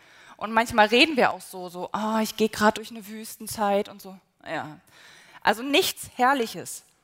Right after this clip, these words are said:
Aber ich habe nicht verstanden, dass der Ort von, also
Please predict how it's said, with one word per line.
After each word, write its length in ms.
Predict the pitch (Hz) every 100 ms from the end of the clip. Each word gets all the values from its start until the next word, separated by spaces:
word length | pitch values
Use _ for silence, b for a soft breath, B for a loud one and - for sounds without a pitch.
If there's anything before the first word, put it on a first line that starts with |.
| _
Aber 200 | - 190
ich 120 | 190 208
habe 180 | 190
nicht 400 | 208 240 302 -
verstanden, 720 | - 285 - 208 202 214 254 302 403 B B B B -
dass 220 | 185 -
der 240 | 175 170 - _ _
Ort 580 | - 190 247 370 - - _ _ _
von, 200 | 170 - _
also 200 | 170